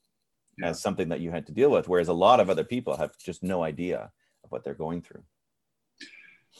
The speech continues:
Speaker 1: Well, I often think, um, I'm an alcoholic and a heroin addict myself, and in the last few years, largely because of Bruce,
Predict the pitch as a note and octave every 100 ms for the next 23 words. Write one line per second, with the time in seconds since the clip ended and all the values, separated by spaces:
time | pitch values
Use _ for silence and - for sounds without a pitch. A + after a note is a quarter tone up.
0 | - D3 C#3+ D3+ E3+ F3+ - C#3+ A#2 -
1 | C#3 B2+ A2+ - B2 A#2 A2 G#2+ G2+ -
2 | _ _ _ _ _ _ _ - A#2+ A#2
3 | A2 G#2+ G#2 G2+ G2+ G2+ G2 F#2+ G2 G#2
4 | G2 G2 F#2+ F#2 - F#2 F#2 G#2+ G#2 F#2+
5 | - G2 G2 - _ _ - A2 A2+ B2
6 | B2 - - A#2+ A2+ A#2+ A2 - B2 B2
7 | A#2 A2 A2 C#3+ D3 G#2+ G2 F#2+ F#2+ F#2+
8 | - -